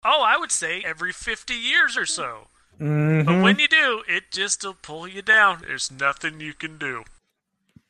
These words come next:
Speaker 2: Nope. And you just gotta hope for the best. I just wanna say, this isn't necessarily on this game, but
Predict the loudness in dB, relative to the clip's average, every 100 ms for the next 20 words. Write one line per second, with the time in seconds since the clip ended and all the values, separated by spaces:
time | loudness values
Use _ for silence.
0 | _ _ _ _ _ -6 2 2 2 -12
1 | -14 _ _ -20 -6 -2 0 -2 -2 -4
2 | -8 -16 -20 -20 _ _ _ _ _ _
3 | _ _ _ -10 -4 -4 2 4 6 4
4 | 2 -2 0 -2 -6 2 6 6 6 4
5 | 2 4 6 6 4 0 -2 -2 -2 -2
6 | -2 0 0 0 -2 0 2 4 2 2
7 | -2 -2